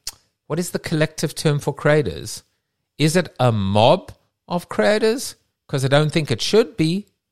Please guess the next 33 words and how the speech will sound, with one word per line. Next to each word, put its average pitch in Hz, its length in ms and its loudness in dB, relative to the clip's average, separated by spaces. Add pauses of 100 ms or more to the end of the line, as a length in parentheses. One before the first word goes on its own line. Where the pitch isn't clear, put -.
(120)
but 117 120 -2
I 127 40 2
think 160 240 -4
kind 311 380 -10
of 240 140 -6
that's - 280 -10
what 175 180 -2
it 143 140 -6
is. 190 540 0 (580)
I - 40 -20
think 190 180 -4
kind 226 340 -2
of 196 180 -4
that's 170 280 2
what 170 160 2
it 151 100 0
is. 185 220 4
It's 143 160 -4
a 156 80 4
mob 170 420 2
of 208 180 -2
creators. 135 680 0 (340)
It's - 100 -20
a 190 60 -6
bunch 196 240 2
of 185 140 -6
people 214 300 -4
that 190 160 0
move 196 340 0
around 196 540 2
like 175 200 0
a 180 80 0
mob. 170 460 -2